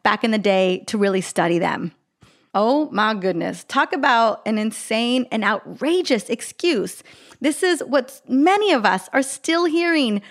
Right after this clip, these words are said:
all the time. "Oh, sorry, I don't know.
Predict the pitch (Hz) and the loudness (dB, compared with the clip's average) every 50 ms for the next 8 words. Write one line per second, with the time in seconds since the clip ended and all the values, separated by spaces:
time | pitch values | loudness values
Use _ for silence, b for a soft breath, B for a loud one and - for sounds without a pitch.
0 | B B B - 294 320 330 349 311 320 311 - 311 330 339 330 311 240 196 196 | B B B 2 4 4 4 4 4 2 0 2 2 4 4 4 4 2 2 0
1 | 185 185 175 B B B B B - - 403 453 403 - - - 339 392 370 285 | -2 -4 -6 B B B B B 0 2 2 2 2 0 0 2 2 4 4 4
2 | 233 208 196 180 - - _ - 262 330 370 370 370 359 339 302 320 349 359 311 | 4 4 2 0 -2 -6 _ 0 2 2 4 4 4 4 4 4 4 4 4 4
3 | 214 208 196 185 | 4 4 2 0